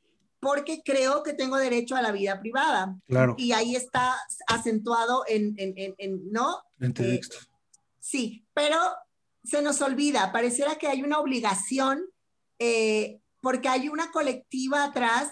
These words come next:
Speaker 1: que no entiende, ¿no? <laughs> Y no entiende de verdad que si no lo dices, no es porque te dé vergüenza, sino porque está esta privacidad, pero también porque una se desarrolla en la vida cotidiana y la verdad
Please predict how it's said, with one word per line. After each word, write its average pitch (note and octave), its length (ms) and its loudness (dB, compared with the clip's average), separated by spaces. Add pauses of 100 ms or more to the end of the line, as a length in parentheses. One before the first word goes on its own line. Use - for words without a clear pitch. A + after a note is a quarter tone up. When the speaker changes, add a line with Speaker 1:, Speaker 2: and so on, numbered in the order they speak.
(100)
Speaker 1:
que B3+ 120 0
no B3 120 2
entiende, B3+ 880 -2 (160)
¿no? A#3 300 0
<laughs> - 280 -6 (180)
Y B3 180 2
no A#3+ 120 4
entiende D#4+ 560 -2
de A3 140 0
verdad A3+ 460 0 (380)
que C4+ 440 0 (220)
si C4+ 240 -4
no C4 140 2
lo D4+ 160 2
dices, D4+ 500 -2
no C4 200 0
es C4+ 160 -4
porque D4 300 -2
te A#3+ 140 -2
dé A3 120 0
vergüenza, A#3+ 760 -2 (260)
sino C4+ 420 0
porque A#3+ 460 -2
está A#3+ 440 0
esta D4+ 260 -2
privacidad, C4 720 0 (220)
pero C#4+ 220 2
también C#4 420 0
porque F4 280 0
una C#4+ 240 -2
se E4+ 140 -4
desarrolla B3 560 -2
en D4 60 -8
la C#4+ 100 -2
vida B3 300 -2
cotidiana A3 800 -2
y C4 120 -6
la A#3+ 140 2
verdad A3+ 360 2